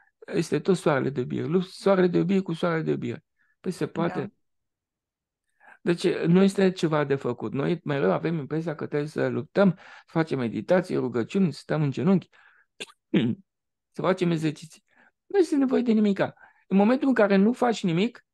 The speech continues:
Speaker 1: ești în el. Atât trebuie să faci, să nu faci nimic. Să nu inițiezi nimica, pentru că imediat când inițiezi, inițiezi ceva cu un eu
Speaker 2: Mhm.
Speaker 1: și apoi începe,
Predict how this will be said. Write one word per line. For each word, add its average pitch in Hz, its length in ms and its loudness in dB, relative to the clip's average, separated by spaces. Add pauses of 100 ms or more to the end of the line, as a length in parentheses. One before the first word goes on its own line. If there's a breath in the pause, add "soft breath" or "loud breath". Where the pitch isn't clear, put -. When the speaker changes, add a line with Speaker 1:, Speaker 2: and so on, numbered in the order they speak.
(120)
Speaker 1:
ești 185 260 -6
în 175 80 2
el. 143 260 -4 (1300)
Atât 180 280 -2
trebuie 175 160 2
să 156 140 -6
faci, - 260 -8
să - 200 -8
nu 170 140 4
faci 170 220 0
nimic. - 400 -2 (320 soft breath)
Să - 160 -6
nu 135 120 0
inițiezi 185 500 0
nimica, 180 560 -4 (180 loud breath)
pentru 151 220 -6
că 156 80 -4
imediat 156 400 0
când 160 160 0
inițiezi, 139 540 -2
inițiezi 127 420 -4
ceva 151 360 -2
cu 151 120 -6
un 135 140 0
eu 156 440 2 (480)
Speaker 2:
Mhm. 214 400 -6
Speaker 1:
și 233 80 -8
apoi 175 360 0
începe, 165 500 -2